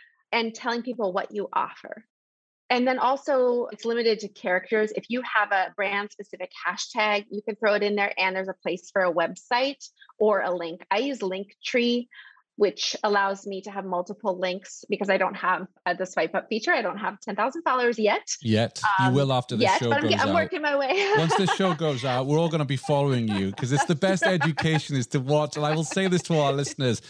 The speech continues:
Speaker 2: go and sign up or follow Madison Eats and you can see everything that Atelier is
Speaker 1: I
Speaker 2: doing.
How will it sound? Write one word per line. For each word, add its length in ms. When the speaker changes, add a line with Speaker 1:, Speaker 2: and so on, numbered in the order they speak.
Speaker 2:
go 200
and 80
sign 300
up 200
or 120
follow 360
Madison 540
Eats 500
and 100
you 80
can 160
see 240
everything 360
that 120
Atelier 400
is 120
Speaker 1:
I 20
Speaker 2:
doing. 400